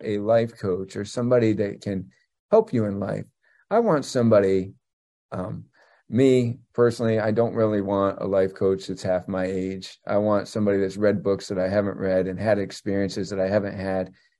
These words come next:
and has established themselves with this crystallized intellig-, intelligence, as it's described in Strength to Strength, that can help me now with all their wisdom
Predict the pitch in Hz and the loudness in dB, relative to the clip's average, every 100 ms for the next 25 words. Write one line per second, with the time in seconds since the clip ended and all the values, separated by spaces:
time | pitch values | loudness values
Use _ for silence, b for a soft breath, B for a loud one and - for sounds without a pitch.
0 | _ 110 117 107 107 - 120 123 123 - | _ 2 2 2 -2 4 6 6 4 0
1 | 107 101 117 104 101 104 95 101 - - | -2 0 4 4 2 -2 -4 -6 -8 -2
2 | 208 202 113 101 98 92 92 - 98 98 | 0 0 -2 0 -2 -4 -8 -4 -4 -4
3 | - - 101 98 90 104 101 92 101 - | -8 -8 -4 -4 -2 2 2 2 -4 -4
4 | 98 87 95 - - - 92 - 101 98 | -6 -6 -12 -16 -16 -12 -4 4 4 4
5 | 98 92 - 107 101 98 - 110 104 98 | -4 -6 -4 -4 -4 -8 -6 -2 -2 -2
6 | - 98 95 b b b b _ - 123 | -4 -6 -8 b b b b _ 2 4
7 | 117 113 113 b _ _ _ - 185 196 | 4 0 -10 b _ _ _ 4 4 6
8 | 156 143 151 127 101 101 117 139 139 135 | 2 2 2 0 0 4 6 6 6 4
9 | 131 127 127 101 92 | 4 2 0 -8 -10